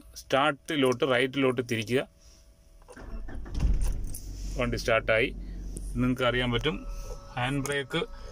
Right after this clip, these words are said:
ആ, അതിൻ്റെ indicator ഒഴിച്ച് ബാക്കി എല്ലാ ഇൻഡിക്കേറ്ററും അതിൽ നിന്ന്, ആ, പോയി, പോയിട്ടുണ്ടാവും. അപ്പോൾ ഇങ്ങനെയാണ് നമ്മൾ വണ്ടി, ആ, start ചെയ്യുന്നത്. അത് കഴിഞ്ഞതിന് ശേഷം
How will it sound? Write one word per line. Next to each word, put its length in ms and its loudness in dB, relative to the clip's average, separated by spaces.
ആ, 320 0
അതിൻ്റെ 300 0
indicator 560 0
ഒഴിച്ച് 260 2
ബാക്കി 300 0
എല്ലാ 240 0
ഇൻഡിക്കേറ്ററും 540 0
അതിൽ 240 2
നിന്ന്, 200 4
ആ, 360 -2
പോയി, 240 0
പോയിട്ടുണ്ടാവും. 540 -2
അപ്പോൾ 280 -6
ഇങ്ങനെയാണ് 440 -2
നമ്മൾ 300 -2
വണ്ടി, 380 -2
ആ, 400 -2
start 380 2
ചെയ്യുന്നത്. 580 -4
അത് 160 2
കഴിഞ്ഞതിന് 360 4
ശേഷം 500 2